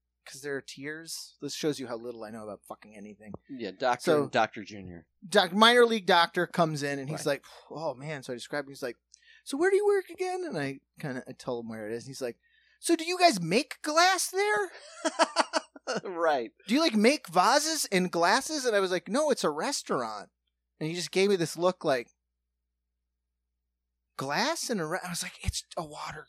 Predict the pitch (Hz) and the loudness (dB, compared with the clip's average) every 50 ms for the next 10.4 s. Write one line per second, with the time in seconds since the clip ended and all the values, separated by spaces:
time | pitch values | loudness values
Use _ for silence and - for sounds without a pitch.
0 | _ - 131 127 - - - - - - - - _ _ _ _ _ _ _ _ | _ -14 -12 -12 -12 -12 -14 -14 -14 -14 -14 -16 _ _ _ _ _ _ _ _
1 | _ _ - 151 147 147 165 180 185 180 180 170 - 165 151 147 139 - - - | _ _ -4 -4 -2 0 2 2 4 2 2 2 2 2 2 0 0 -4 0 2
2 | 123 123 165 185 180 165 - 95 - - - _ _ _ - - _ _ _ _ | 4 4 6 6 4 4 2 -2 -6 -12 -20 _ _ _ -20 -20 _ _ _ _
3 | _ _ _ _ _ _ _ - 165 160 - 175 175 165 151 - - 196 196 185 | _ _ _ _ _ _ _ -4 -4 -4 -4 -4 -6 -4 -4 -4 -2 0 2 2
4 | 180 165 - - 160 156 147 151 147 143 135 - - - 151 139 139 143 139 156 | 2 0 -2 -4 -4 -4 -2 -2 -2 -2 -2 -4 -8 -10 -12 -12 -12 -8 -6 -4
5 | 151 156 156 151 151 - 160 143 135 - - 147 131 123 - 135 127 143 139 - | -2 -2 -2 -2 -4 -4 -4 -4 -4 -2 -2 -2 -2 -2 -2 -6 -6 -6 -6 -6
6 | - 165 147 - - 143 139 135 131 - - 135 131 - - 120 139 156 165 165 | -6 -8 -8 -6 -4 -2 -2 -2 -2 -6 -8 -10 -10 -10 -10 -10 -8 -8 -6 -6
7 | 156 147 135 - 110 104 101 - - _ _ _ _ _ _ _ _ _ _ _ | -8 -8 -8 -10 -12 -14 -14 -16 -20 _ _ _ _ _ _ _ _ _ _ _
8 | _ _ _ _ _ _ _ _ _ - 135 143 151 160 143 120 127 123 - 139 | _ _ _ _ _ _ _ _ _ -8 -6 -4 -4 -4 -4 -4 -6 -6 -2 -2
9 | 117 110 95 107 104 107 - - 101 80 76 - - - - - - - 117 120 | -2 -2 -2 -2 -4 -4 -6 -8 -14 -16 -16 -18 -20 -20 -18 -16 -12 -8 -6 -6
10 | 120 117 113 107 - - - | -4 -2 0 0 0 0 0